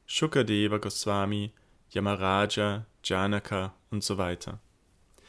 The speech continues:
Durch gedankliche Spekulation kann man nicht herausfinden, was Religion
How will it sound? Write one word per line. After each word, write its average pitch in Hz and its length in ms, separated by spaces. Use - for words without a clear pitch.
Durch 151 180
gedankliche 156 600
Spekulation 104 1000
kann - 160
man 156 120
nicht 160 240
herausfinden, 92 840
was - 240
Religion 98 680